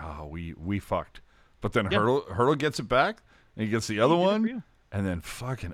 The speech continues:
Speaker 1: O T with, like, twenty-four seconds into the O T, and you're like, "Oh, my God, Natty Hattie, holy
Speaker 2: Yeah,
Speaker 1: shit."
Speaker 2: he's, dude, he said on the bench, he was like, "We gotta go down two zero. I need my hat trick goal to be the winner."
Speaker 1: <laughs>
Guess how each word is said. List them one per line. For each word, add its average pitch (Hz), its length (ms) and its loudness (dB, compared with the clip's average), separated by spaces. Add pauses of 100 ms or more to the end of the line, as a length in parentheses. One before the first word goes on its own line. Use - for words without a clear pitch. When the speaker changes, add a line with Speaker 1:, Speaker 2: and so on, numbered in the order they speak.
Speaker 1:
O 131 260 4
T 127 340 -2
with, 107 180 -2
like, 92 180 -6
twenty-four 127 640 -4
seconds 113 460 -6
into 117 220 0
the 107 120 0
O 107 220 -2
T, 120 340 -4
and 120 100 -2
you're 92 120 -2
like, 90 240 -4
"Oh, 135 300 6
my 101 160 0
God, 95 300 0
Natty 117 340 -2
Hattie, 123 320 0
holy 123 580 0 (260)
Speaker 2:
Yeah, 117 200 4
Speaker 1:
shit." 98 80 0
Speaker 2:
he's, 185 260 -6 (260)
dude, 165 140 -2
he 175 160 -4
said 180 280 0
on 180 120 -2
the 160 60 -4
bench, 151 280 -2
he 139 80 -4
was 135 120 -2
like, 131 160 2
"We 135 80 -2
gotta 160 200 6
go 156 100 6
down 147 220 6
two 143 160 6
zero. 131 280 6
I 113 120 0
need 123 160 -4
my 123 160 -2
hat 120 180 -6
trick 117 180 -6
goal 123 160 6
to 113 100 -2
be 117 100 0
the 113 80 -2
winner." 113 260 2
Speaker 1:
<laughs> 151 720 8